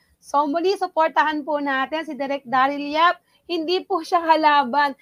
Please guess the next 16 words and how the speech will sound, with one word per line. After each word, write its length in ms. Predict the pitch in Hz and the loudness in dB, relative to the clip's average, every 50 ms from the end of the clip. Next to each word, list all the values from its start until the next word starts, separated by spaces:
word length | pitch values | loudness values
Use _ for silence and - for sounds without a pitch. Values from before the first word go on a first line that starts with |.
| _ _ _ | _ _ _
Siya 180 | _ - 339 330 330 | _ 0 0 0 0
po 180 | - 359 349 - | 0 0 2 4
ay 220 | 320 320 320 254 | 4 4 2 2
direktor 560 | 294 294 285 294 285 - _ - 277 269 254 - - | 0 -2 -2 -2 -4 -6 _ -2 0 0 0 0 -2
at 180 | 285 277 - - - | -2 -2 -2 -4 -8
obligasyon 640 | 294 240 269 269 247 277 262 - 277 262 254 233 | -8 -6 -4 -4 -4 -4 -4 -4 -6 -10 -10 -10
po 180 | - - 254 247 | -8 -4 -4 -4
ng 240 | 254 254 247 247 220 | -4 -4 -8 -8 -6
direktor 640 | 247 254 302 330 - _ - 320 320 330 339 339 _ _ _ _ _ _ - | -6 -4 -4 -6 -6 _ -2 0 2 2 2 2 _ _ _ _ _ _ -6
na 80 | 294 302 | -4 -4
bigyan 400 | 247 311 302 233 269 302 285 269 | -4 -4 -8 -4 -4 -4 -2 -2
ng 240 | 269 262 262 254 226 208 | -4 -4 -6 -8 -10 -10
buhay 500 | 254 277 294 294 247 262 269 277 285 269 _ _ _ _ _ _ - | -8 -8 -8 -8 -6 -6 -6 -6 -6 -6 _ _ _ _ _ _ -10
ang 260 | - 247 254 269 262 214 | -8 -6 -6 -6 -6 -4
bawat 480 | 208 233 226 226 226 226 233 233 233 - 233 | -2 0 2 2 2 0 0 -2 -2 -6 -14
eksena. 600 | 226 - - - - 220 220 233 262 262 247 | -14 -14 -16 -14 -10 -8 -6 -4 -2 -2 -2